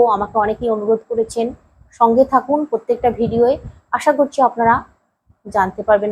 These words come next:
অনেক কিছু, আপনাদের ভালো হবে, মঙ্গল হবে। আমি সদা সর্বদা চেষ্টা করে যাচ্ছি সকলের যাতে মঙ্গল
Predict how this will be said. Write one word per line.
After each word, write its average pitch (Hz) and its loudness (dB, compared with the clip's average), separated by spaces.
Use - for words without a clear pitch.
অনেক 196 -8
কিছু, - -12
আপনাদের 196 -2
ভালো 196 0
হবে, 196 2
মঙ্গল 175 -4
হবে। 165 -8
আমি 185 -2
সদা 214 -2
সর্বদা 247 2
চেষ্টা 262 -6
করে 269 2
যাচ্ছি 269 -2
সকলের 269 2
যাতে 240 4
মঙ্গল 190 -4